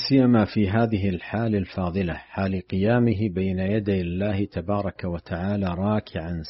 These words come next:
ساجداً خاضعاً متذللاً، فيترفع المسلم عن مشابهة هذه الحيوانات ويبتعد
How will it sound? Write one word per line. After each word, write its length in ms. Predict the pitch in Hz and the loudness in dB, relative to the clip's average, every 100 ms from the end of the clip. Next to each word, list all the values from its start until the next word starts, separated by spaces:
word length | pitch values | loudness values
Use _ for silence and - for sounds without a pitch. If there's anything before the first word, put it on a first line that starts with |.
| - | -4
ساجداً 580 | 98 107 98 87 90 80 | 0 0 0 -2 -4 -6
خاضعاً 640 | - 101 110 104 98 107 | -8 -2 -2 0 -2 -2
متذللاً، 880 | 139 131 - 101 92 85 82 73 - _ _ _ _ _ _ _ | 0 0 0 0 0 -2 -4 -4 -12 _ _ _ _ _ _ _
فيترفع 920 | - 104 - 113 127 - 104 85 85 - | -2 -2 2 0 0 -2 -4 -2 -4 -6
المسلم 680 | 98 92 110 - 120 127 139 - _ _ _ _ | -4 0 0 0 0 0 -2 -8 _ _ _ _
عن 100 | - | 4
مشابهة 720 | 104 101 - 113 104 92 85 - 82 | 6 4 2 2 4 2 0 -2 -4
هذه 440 | 85 104 92 82 | 0 0 0 -4
الحيوانات 840 | 92 82 - 87 87 85 90 131 - _ _ _ _ _ | -4 -4 -4 -2 -2 -2 0 -2 -4 _ _ _ _ _
ويبتعد 720 | 107 104 92 - 107 90 90 | 2 2 0 -2 0 0 0